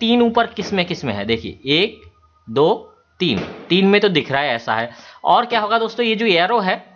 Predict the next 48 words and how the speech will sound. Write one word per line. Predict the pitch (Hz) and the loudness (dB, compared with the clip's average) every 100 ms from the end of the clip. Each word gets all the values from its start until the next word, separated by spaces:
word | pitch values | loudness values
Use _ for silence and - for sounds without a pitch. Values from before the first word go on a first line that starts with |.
| 156 | -8
वो | |
क्या | 160 190 | -2 -2
हो | 185 | 0
जाएगा, | 208 240 | 0 0
नीचे | 254 233 240 | -2 0 0
आ | |
जाएगा। | 165 147 151 - - - | 2 0 -2 -6 -12 -6
अगला | 113 156 | -2 2
वाला | 175 170 | 2 2
लाइन | 160 131 127 | 0 -2 -2
में | 123 190 - - - | -2 -4 -6 -16 -4
एरो | 113 131 | -2 0
क्या | 165 165 | 0 0
हो | |
जाएगा, | 156 156 190 | 2 0 -2
नीचे | 202 220 233 | -4 0 2
हो | 208 | 4
जाएगा, | 175 156 | 2 0
क्योंकि | 156 175 208 - | -4 -6 -8 -4
एक | 151 147 | -2 2
बार | 185 190 - | 0 0 -2
पॉइंट | 143 170 190 - - - | 0 0 -6 -14 -20 -8
नीचे | 127 131 180 | -8 -2 0
आ | |
रहा | 170 185 | 2 2
है | |
आधा, | 139 123 170 208 - - - - - | 0 0 -2 -2 -10 -20 -16 -14 -2
और | 139 185 - - _ 131 | 2 2 0 -12 _ -6
दूसरी | 147 - 185 | -6 0 2
बार | 190 | 2
क्या | 190 | 0
हो | 175 | 0
रहा | 202 | -2
है, | 247 | -4
एरो | 180 208 220 | -2 0 0
नीचे | 202 196 | -2 0
आ | 147 | 0
रहा | |
है। | 143 | -2
देखिए | 156 147 | -4 -4
यहाँ | 135 143 | -4 -2
पे | 160 | -4
क्या | 180 175 | -2 0
आ | |
रहा | 170 | 0
था, | 214 233 - | -2 -6 -2
पॉइंट | 135 147 | 0 0
वाला | 165 170 170 | 0 2 2